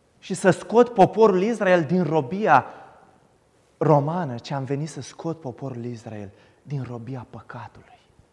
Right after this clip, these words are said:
N-am venit pe pământul acesta să declar război, ci am venit pe pământul acesta să salvez oamenii, să vindec orbii,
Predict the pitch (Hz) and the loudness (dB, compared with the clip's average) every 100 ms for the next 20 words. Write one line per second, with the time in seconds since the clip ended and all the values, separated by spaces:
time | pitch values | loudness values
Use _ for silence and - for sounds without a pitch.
0 | _ _ _ _ _ _ _ _ _ _ | _ _ _ _ _ _ _ _ _ _
1 | _ 170 190 240 208 190 208 208 170 156 | _ -6 -4 -2 -2 -2 -4 -4 -6 -4
2 | 147 185 180 151 139 165 151 - 113 - | -6 -6 -6 -8 -8 -10 -10 -10 -12 -12
3 | _ _ _ - 170 151 151 165 180 151 | _ _ _ -8 -4 -4 -4 -2 -2 -2
4 | 143 147 - 110 170 170 104 - _ _ | 0 0 -2 -6 -4 -4 -10 -20 _ _
5 | _ _ _ _ _ - 170 151 139 147 | _ _ _ _ _ -10 -6 -6 -6 -8
6 | 170 151 127 127 139 123 113 107 117 104 | -8 -10 -10 -10 -10 -12 -14 -14 -18 -18
7 | - 95 - _ _ _ _ _ _ _ | -18 -18 -20 _ _ _ _ _ _ _
8 | _ _ - 135 - 120 110 107 127 120 | _ _ -18 -16 -12 -12 -12 -14 -16 -16
9 | _ _ _ 120 113 107 101 101 101 _ | _ _ _ -12 -12 -14 -18 -20 -20 _
10 | _ _ _ _ - 120 120 147 131 - | _ _ _ _ -12 -10 -6 -6 -6 -8
11 | 127 139 151 160 170 | -8 -8 -8 -8 -10